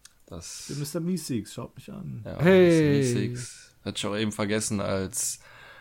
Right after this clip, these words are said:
Speaker 1: Beth ihren Vater angerufen hat, konnte man auch ganz viele Pferdebilder an den Wänden sehen. Aber ist ja
Speaker 2: Mhm, ja, stimmt.
Speaker 1: nur so nebenbei.
Speaker 3: Ja.
Speaker 1: Ja, und wie Jerry nun mal so ist, haut er sich beim Jonglieren dieses Ding mit der Spitzenkante genau ins Auge.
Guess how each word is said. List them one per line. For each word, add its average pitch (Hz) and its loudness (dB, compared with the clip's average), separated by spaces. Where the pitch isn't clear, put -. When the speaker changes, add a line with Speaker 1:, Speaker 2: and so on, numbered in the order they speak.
Speaker 1:
Beth 123 4
ihren 113 4
Vater - 2
angerufen 110 0
hat, 101 0
konnte - -6
man 95 -4
auch 92 -4
ganz 95 -4
viele - -8
Pferdebilder 95 -6
an - -10
den 90 -10
Wänden 90 -12
sehen. - -14
Aber 101 -8
ist - -8
ja 95 -8
Speaker 2:
Mhm, 127 -2
ja, 110 -2
stimmt. 85 -10
Speaker 1:
nur 180 2
so 123 6
nebenbei. 98 0
Speaker 3:
Ja. 147 6
Speaker 1:
Ja, 101 -4
und 147 -4
wie 117 4
Jerry 120 6
nun 113 2
mal 104 4
so 101 -4
ist, - -4
haut 151 2
er 120 0
sich 107 -6
beim 107 4
Jonglieren 101 -2
dieses 90 -8
Ding 104 2
mit 127 -2
der 120 4
Spitzenkante - -4
genau 123 -2
ins 113 -2
Auge. 104 -2